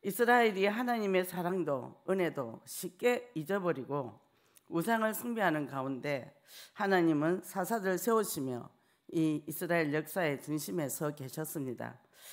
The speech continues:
하나님은 사사들을 통해서 하나님의 뜻을 이루어 가시지만 사사들이 출연할 때마다 반복되어 나오는 말씀이 있습니다. "이스라엘 자손이 또 여호와의 목전에서 악을 행하였더니."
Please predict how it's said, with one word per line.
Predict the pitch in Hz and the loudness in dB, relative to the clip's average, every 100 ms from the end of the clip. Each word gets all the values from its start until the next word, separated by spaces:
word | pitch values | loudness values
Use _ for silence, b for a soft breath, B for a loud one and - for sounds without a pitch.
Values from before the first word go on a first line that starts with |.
| B | B
하나님은 | - 214 202 175 160 180 139 - b b b b | 2 4 6 6 6 4 2 -2 b b b b
사사들을 | - 208 214 277 254 208 | 0 2 2 2 2 0
통해서 | 220 247 240 226 165 131 127 - | -2 -2 -2 -2 -4 -6 -8 -14
하나님의 | 185 160 156 151 | -4 0 0 -2
뜻을 | - 214 254 240 - | -4 -2 -2 -2 -2
이루어 | 156 156 135 | 0 0 0
가시지만 | 151 147 160 147 139 139 113 - b b b _ | -2 -4 -6 -4 -2 -2 -4 -12 b b b _
사사들이 | - 196 196 247 226 220 202 196 180 175 _ | 0 0 2 0 2 -2 0 -2 -2 -4 _
출연할 | - 247 254 196 147 | -6 -2 0 0 0
때마다 | 165 165 156 139 131 127 - b b b b - | 2 4 2 0 -4 -8 -18 b b b b 0
반복되어 | 165 180 220 226 - 208 | 4 4 2 0 2 4
나오는 | 180 151 151 165 160 | 4 4 2 0 0
말씀이 | 131 127 - 185 | -4 -6 -6 -2
있습니다. | 170 - 131 127 - - - _ b b b - | -2 -4 -6 -8 -8 -12 -14 _ b b b -6
"이스라엘 | 190 214 196 190 | -2 4 6 8
자손이 | 185 160 - 160 160 - | 6 2 2 0 0 0
또 | 151 151 | 0 0
여호와의 | 156 175 190 | 2 2 2
목전에서 | 180 175 165 165 160 151 - - | 0 -4 -4 -4 -2 -2 -4 -4
악을 | - 147 143 180 214 | 0 0 2 0 -2
행하였더니." | 190 175 160 143 131 127 120 117 | -2 0 0 -2 -6 -4 -6 -8